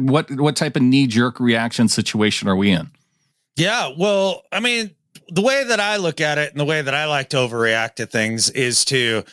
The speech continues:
Speaker 2: look at D K Metcalf playing through a bad rib injury, isn't able to play one game because of said rib injury and a hip, got another injury on top of it, right? After he'd been battling through,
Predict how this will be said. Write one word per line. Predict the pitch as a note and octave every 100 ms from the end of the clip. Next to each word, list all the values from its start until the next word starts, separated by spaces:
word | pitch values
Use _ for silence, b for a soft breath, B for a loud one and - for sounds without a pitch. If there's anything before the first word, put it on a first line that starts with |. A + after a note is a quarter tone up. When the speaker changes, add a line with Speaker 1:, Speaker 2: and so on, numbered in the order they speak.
| b b _ -
Speaker 2:
look | D#3+ E3
at | D#3+ D3 C3+
D | - F#3
K | F3+ F3+
Metcalf | D#3+ E3 - D3 C3+ -
playing | D3+ D3 C#3+ C3
through | D3 C#3 C3+ B2+
a | C#3
bad | A#2 F2+ D3+ D3 D#3+ B2
rib | C#3+ C#3+ B2+
injury, | B2 A2 A2 G#2+ A2 _ _ _ _
isn't | F3+ F3+ F#3
able | E3 F3 E3+
to | D#3
play | - D#3 D#3 D3
one | B2 D3+ D3+
game | C#3 C#3 C3+ A2+ B2 A#2 _
because | C3 - D3 C3
of | B2+
said | - D3 B2+ A2+ G#2+ _
rib | B2 C3 A#2+
injury | A#2 G#2+ A2+ A2+
and | C3+ C3+
a | C3
hip, | G2+ B2 G2 _ _ _ _ -
got | G#3
another | E3 E3+ D#3 C#3+
injury | C#3 B2+ A2+
on | G#2+
top | C3 A#2
of | F2+
it, | F2+ G#2 _
right? | B2 A#2 B2 - _ _ _ _ -
After | C#3+ D3
he'd | C3
been | C3
battling | B2 C3 B2+ A#2
through, | - A#2+ G#2+